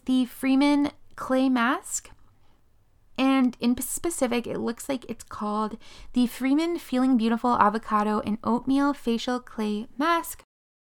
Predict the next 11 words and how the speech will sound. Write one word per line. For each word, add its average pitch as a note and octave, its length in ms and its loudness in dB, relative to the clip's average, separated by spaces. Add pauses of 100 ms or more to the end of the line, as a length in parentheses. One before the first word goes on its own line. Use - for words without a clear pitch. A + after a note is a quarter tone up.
And C#4 360 4
the C4 180 0
last C4 300 6
product B3+ 400 4
was A#3 460 2 (220)
any B3+ 260 2
of C#4 100 0
the C4+ 100 0
Garnier B3 480 4
hair D#4 220 -2
dyes, D4+ 420 4